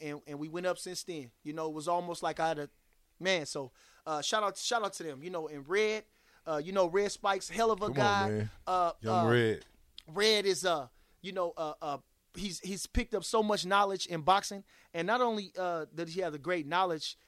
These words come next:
Speaker 1: in boxing, but he has a way to, to, uh, get you to understand it. You know, sometimes the way you, the delivery is important, and to get the person to understand it, and Red is definitely, uh, great at that.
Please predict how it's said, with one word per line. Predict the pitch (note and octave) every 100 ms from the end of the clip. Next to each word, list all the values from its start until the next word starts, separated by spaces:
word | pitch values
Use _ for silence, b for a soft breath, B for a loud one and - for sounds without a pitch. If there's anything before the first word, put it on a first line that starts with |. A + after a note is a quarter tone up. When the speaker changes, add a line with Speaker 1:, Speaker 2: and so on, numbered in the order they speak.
| b
Speaker 1:
in | D3
boxing, | C#3 F3+ F3
but | D3+ D#3
he | F3
has | F3+ D3+
a |
way | D3+ E3+ E3
to, | D3 C3+ _
to, | - E3+ D3+ -
uh, | D#3 C#3+ C3+
get | F#3 -
you |
to | D#3+
understand | D3+ D3+ - - F3 C#3+
it. | C3
You | D#3
know, | D#3+ D3+ b b
sometimes | - G#3+ G#3 G3+ F#3
the | D#3+
way | D#3 F3
you, | E3 D#3+ -
the | D3 C#3
delivery | C#3 C#3+ F#3 F#3+ E3
is | D3+
important, | C#3 C3 D#3+ C3+ -
and | C3+ C#3
to | C#3
get | C3 F3
the | D3+
person | - E3 D3+
to |
understand | C#3+ C3 E3 D#3
it, | C#3 B B
and | D3
Red | D3+ F#3 D#3+
is | C3
definitely, | E3 E3 D#3 D3 -
uh, | D3 C3+
great | C#3 D#3+
at | D3 C#3
that. | C#3+